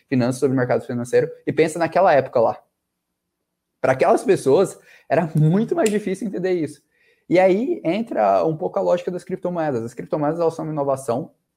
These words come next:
uma inovação que poucas pessoas da geração mais velha têm contato, por exemplo, como a ge-, como a geração mais nova tem com internet, tem com esses, o-, essas outras ferramentas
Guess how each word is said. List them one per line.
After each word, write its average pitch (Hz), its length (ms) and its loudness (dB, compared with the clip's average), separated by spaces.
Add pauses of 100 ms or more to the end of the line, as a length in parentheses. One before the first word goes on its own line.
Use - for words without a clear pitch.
(160)
uma 156 160 0
inovação 156 440 2
que 135 560 -4 (160)
poucas 233 380 2
pessoas 139 720 2 (300)
da 123 240 4
geração 131 340 0
mais 135 220 -4
velha 120 340 -2
têm - 240 -6
contato, 151 640 0
por 127 140 -2
exemplo, 127 260 -6
como 123 200 -2
a 123 60 0
ge-, 120 260 -4
como 123 200 -2
a 117 140 0
geração 120 320 -4
mais 117 100 -4
nova 117 160 -4
tem 147 220 -4
com 143 80 -8
internet, 131 600 -4 (280)
tem 170 180 4
com 139 340 -2 (120)
esses, 135 440 0
o-, 135 240 4
essas 123 240 -2
outras 156 320 0
ferramentas 135 800 -4